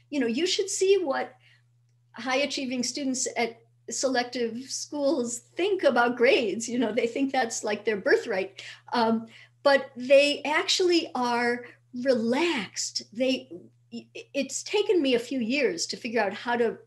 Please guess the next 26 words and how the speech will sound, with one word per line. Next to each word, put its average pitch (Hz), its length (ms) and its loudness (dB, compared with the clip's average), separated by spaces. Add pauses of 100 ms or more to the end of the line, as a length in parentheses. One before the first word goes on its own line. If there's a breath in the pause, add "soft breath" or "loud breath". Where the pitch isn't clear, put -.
put 269 160 -6
them 226 160 0
at 175 160 -4
ease. 202 500 -4 (520 loud breath)
And, 202 440 -2 (1120)
um, 202 420 -2 (1500)
but 240 180 -2
they 269 120 6
really 277 380 0
do 262 320 -2
appreciate 226 800 -2
it - 180 -8
because 233 340 -6
they 202 260 -2
understand, 233 680 0
they 233 140 4
trust - 640 -4
me 285 460 0 (280 loud breath)
and 233 160 -2
I 233 160 -2
trust 247 440 -6
them. 233 280 0 (480 loud breath)
And 233 180 0
we 233 140 0
have 254 540 -6
genuine 311 720 0